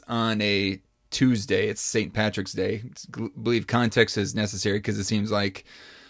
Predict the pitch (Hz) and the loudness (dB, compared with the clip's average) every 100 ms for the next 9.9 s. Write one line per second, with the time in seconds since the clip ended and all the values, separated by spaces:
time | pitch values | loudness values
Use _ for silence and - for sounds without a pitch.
0 | _ 120 120 - 123 117 - - 117 107 | _ 2 2 4 4 4 2 4 4 2
1 | - 120 - 101 107 104 104 101 104 104 | -2 -4 -2 -2 -2 -2 -2 -2 -2 -2
2 | 110 - 110 104 101 - - 104 101 104 | -4 -2 0 0 -2 -4 -6 -4 -2 -2
3 | 107 107 110 110 110 107 104 - - - | -4 -2 0 2 4 2 0 -12 -20 -20
4 | - - 113 - 131 127 117 120 127 131 | -20 -6 -2 2 4 4 4 6 6 4
5 | 135 - 104 98 104 98 104 - 101 113 | 2 0 2 0 -2 -4 -10 -16 -8 -4
6 | 107 110 113 107 107 98 98 101 107 - | -4 0 0 0 -2 -2 -2 -2 -4 -4
7 | 104 - 113 117 131 127 92 107 101 104 | -6 -6 -6 -6 -6 -4 -4 -2 -2 -4
8 | 101 - 113 101 107 104 - - - - | -6 -2 0 0 -2 -6 -16 -20 -20 -20
9 | _ _ - 139 131 110 110 117 156 | _ _ 2 4 4 2 0 0 -4